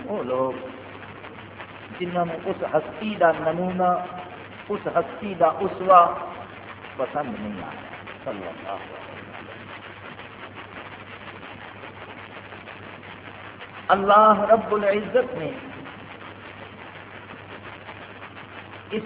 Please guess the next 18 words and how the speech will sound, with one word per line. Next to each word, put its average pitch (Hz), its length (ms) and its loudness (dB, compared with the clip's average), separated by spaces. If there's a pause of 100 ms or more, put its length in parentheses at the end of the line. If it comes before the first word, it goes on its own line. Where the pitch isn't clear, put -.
(120)
دنیا 226 380 8
دے 214 100 4
نظام 202 580 10
نو 220 160 8
چلان 208 440 10
واسطے 170 540 6 (1500)
اپنی 190 440 0
مشیت 180 600 0 (920)
اور 185 260 10 (120)
اپنی 226 440 4
مرضی 196 440 2
دے 196 120 0
مطابق 175 680 8 (1700)
ایک 175 140 -4 (140)
طریقہ 185 380 0 (140)
کار 151 460 8
رکھا 131 400 -2
ہو۔ - 200 -8